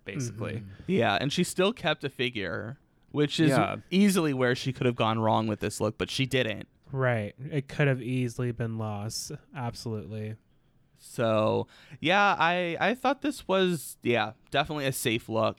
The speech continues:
Speaker 3: I, I don't know. I think that, uh, I guess we'll call it a fascinator. Um, <laughs> it's just horrid. <laughs> I don't
Speaker 2: Oh,
Speaker 3: like it.
Speaker 2: her rain hat. She should have did, like, hair or something.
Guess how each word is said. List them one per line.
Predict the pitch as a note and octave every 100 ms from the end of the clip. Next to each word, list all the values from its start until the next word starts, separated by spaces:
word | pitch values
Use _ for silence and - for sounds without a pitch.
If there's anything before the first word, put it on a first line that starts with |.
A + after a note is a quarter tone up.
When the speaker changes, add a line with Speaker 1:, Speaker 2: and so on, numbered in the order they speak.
| -
Speaker 3:
I, | C3 C3 B2+ A2 - _ _ _ _ _ _
I | - A#2+
don't |
know. | G#2+ F2 - - -
I | C3
think | D3 C#3
that, | C3+ C3
uh, | B2+ A2+ A2+ B2+ _ _
I | -
guess | C3+ C3
we'll | D3
call | C#3 A2+
it |
a | A#2
fascinator. | - A2+ A#2 A#2 A2 A2 A2 A2+ - - - -
Um, | B2 B2+ A#2 A2+ A2 G2+ -
<laughs> | _ -
it's | C#3 - - -
just | - - -
horrid. | A#2+ A#2+ A#2 - F#3+ - - -
<laughs> | - - -
I | C4 A#3+
don't | A#3 F#3+ C#3 G#3+
Speaker 2:
Oh, |
Speaker 3:
like | G3 D#3+ -
it. | F#3 D#3+ F3 - -
Speaker 2:
her | G3 F3+
rain | D#3 D3+ D#3 E3+
hat. | E3 F3+ F3 E3+
She | G3
should | E3+ A#3+
have | C4
did, | A#3 A#3
like, | F3+ C3
hair | - - D3+ E3 C3
or |
something. | A2+ B2 A2 - G2+ G2+ G#2